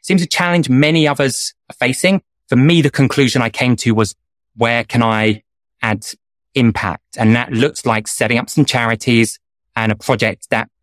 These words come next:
I'm working on at the moment, you guys have talked briefly about it before, is move to Portugal to set up a kind of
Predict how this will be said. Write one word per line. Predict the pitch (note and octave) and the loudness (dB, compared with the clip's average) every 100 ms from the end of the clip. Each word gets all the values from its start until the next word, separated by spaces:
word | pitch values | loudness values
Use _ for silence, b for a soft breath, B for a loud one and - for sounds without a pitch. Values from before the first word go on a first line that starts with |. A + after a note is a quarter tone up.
| _ | _
I'm | A2+ | 2
working | G#2+ A2 - | 2 0 0
on | A2 | -2
at | G#2+ | 0
the | |
moment, | A2+ A2 G#2 - | 2 2 0 -2
you | A#2+ | -4
guys | A2 G2+ | -2 -2
have | G2+ | -6
talked | - - - | -10 -12 -4
briefly | A2 A2 - G2+ | 0 0 0 -2
about | G2+ G2 | 0 -2
it | - | -4
before, | G#2 G#2+ G#2+ | -2 0 2
is | G2+ - _ _ _ _ | 0 -8 _ _ _ _
move | B2 B2+ C3 - | 2 4 2 0
to | A#2 | -10
Portugal | - - D3 - A2 G#2+ | -2 -2 -2 0 0 0
to | - | -4
set | G#2+ - G#2+ | -8 -4 -2
up | G#2+ - - | -2 -6 -12
a | |
kind | - A#2 G#2 | -6 0 0
of | G2+ | 0